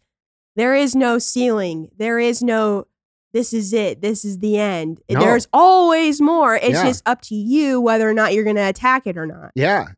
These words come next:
Speaker 2: And what
Speaker 1: There's
Speaker 2: I
Speaker 1: no
Speaker 2: wa-
Speaker 1: ceiling.
Speaker 2: Dude, there isn't. And the thing is, is that you guys who are out there w-, wondering, you know, what it is that, that, you know, what you're looking for something, right? Like, "I'm looking for something. I don't feel like I have it. I'm lost. I'm this and that."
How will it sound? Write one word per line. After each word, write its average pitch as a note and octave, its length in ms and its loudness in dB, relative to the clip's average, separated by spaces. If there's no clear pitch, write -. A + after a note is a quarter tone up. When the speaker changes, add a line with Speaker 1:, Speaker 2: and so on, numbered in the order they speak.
Speaker 2:
And C#3+ 120 0
what F3 100 4
Speaker 1:
There's E3+ 120 4
Speaker 2:
I - 20 8
Speaker 1:
no D#4 120 6
Speaker 2:
wa- E4 60 4
Speaker 1:
ceiling. G3 480 -4
Speaker 2:
Dude, F3 340 0
there C#3+ 220 -2
isn't. D3+ 340 0
And C3+ 160 0
the C3+ 40 -2
thing F#3 260 2
is, F#3 200 0
is A2+ 120 -4
that B2+ 120 -2
you D3 180 -2
guys E3 380 0
who D#3+ 180 -4
are C3 120 -2
out E3 260 -2
there C3+ 360 2
w-, C3+ 240 -4
wondering, C#3+ 720 2
you B2+ 100 -2
know, A2+ 300 0
what F3+ 160 6
it G3+ 100 6
is F#3 360 4
that, C3+ 280 -4
that, C3 140 -8
you C#3 100 -4
know, B2+ 120 0
what C3 280 0
you're C#3+ 160 0
looking F#3+ 300 4
for B2+ 80 -6
something, G#2 420 -6
right? B2 320 -4
Like, A2+ 160 -10
"I'm C#3 120 0
looking F3+ 220 2
for A2+ 100 -12
something. A2+ 360 -8
I A#2 60 -6
don't D#3+ 160 0
feel - 180 -4
like D#3 160 -2
I B2 40 -8
have E3+ 280 -2
it. G#2+ 120 -2
I'm A#2 160 -4
lost. D3+ 480 -2
I'm C#3 100 -4
this G#3 200 0
and D#3+ 60 -8
that." F#3 200 -2